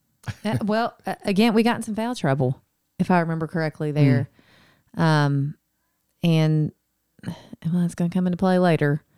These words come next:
Speaker 2: Right.
Speaker 1: in, in a couple games. Just silly fouls. Just putting our hands on people when, uh, there was really no need, um, to do that.
Speaker 2: Right.
Speaker 1: Um,
Speaker 2: Well, you gotta move your feet. It,
Speaker 1: Yeah.
Speaker 2: it, it's as simple as that. You gotta get down in the stands. You gotta move your feet and be athletic.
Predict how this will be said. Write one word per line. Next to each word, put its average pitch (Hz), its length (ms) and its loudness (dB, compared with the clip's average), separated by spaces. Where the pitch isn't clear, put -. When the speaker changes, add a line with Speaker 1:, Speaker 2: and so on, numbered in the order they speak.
Speaker 2:
Right. 113 240 -2
Speaker 1:
in, - 120 -6
in 165 60 -6
a 165 60 -8
couple 160 240 -6
games. 143 520 -4
Just - 180 -2
silly 185 220 0
fouls. 147 560 0
Just 180 220 0
putting 214 200 -2
our 165 100 2
hands 170 400 2
on 151 160 0
people 147 360 -2
when, 147 420 0
uh, - 80 -12
there 156 220 0
was 143 100 0
really 156 220 2
no 143 160 0
need, 147 500 -2
um, 135 540 -2
to 131 100 -4
do 143 160 2
that. 123 260 -2
Speaker 2:
Right. 117 340 -2
Speaker 1:
Um, 143 220 -10
Speaker 2:
Well, 359 80 -4
you 269 60 0
gotta 220 140 2
move 156 240 4
your 123 100 -2
feet. 131 280 -2
It, 175 60 -4
Speaker 1:
Yeah. 156 160 0
Speaker 2:
it, 156 100 -4
it's 123 120 -2
as 120 100 -4
simple 139 280 0
as 117 120 -4
that. 113 260 0
You 135 80 -20
gotta 123 180 -2
get 151 140 0
down 170 220 2
in 160 60 2
the 156 60 0
stands. 120 500 0
You 131 60 -4
gotta 117 160 0
move 139 240 0
your 131 100 -2
feet 127 320 -4
and - 80 -14
be 123 160 0
athletic. 113 520 -6